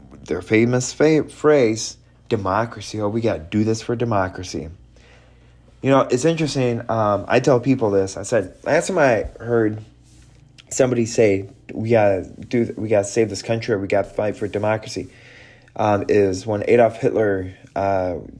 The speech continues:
took over power, and when Vladimir Putin took over power, and Joseph Stalin, and the list can go on.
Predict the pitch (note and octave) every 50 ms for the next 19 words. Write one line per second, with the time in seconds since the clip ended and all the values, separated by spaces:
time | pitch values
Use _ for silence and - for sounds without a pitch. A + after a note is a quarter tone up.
0 | - - - C3+ - - A#2+ A2 G2+ G#2+ F#2+ - A#2+ A#2 A#2 A2+ A2+ A2+ A2 F#2+
1 | E2+ E2+ - - - - - - - - - - G#2+ G#2+ G#2 F#2+ F2+ G2+ A2 A#2
2 | A#2 A2+ A#2 G#2+ - - B2 G#2 G2 A2 G2 - G#2+ - G#2 G2 - G2 - -
3 | G2+ G2 G2+ G2+ G#2 G2+ F2 D#2+ D2+ - G#2 G2+ G2 - - - - G#2+ G2 G2+
4 | G#2 G2+ G2 F2+ D#2 D2+ D2+ D#2+ F2+ A#2+ D#3+ F3+ - - F3+ D#3+ D3 C#3+ C3 B2+
5 | B2+ B2 G2+ D#2 D2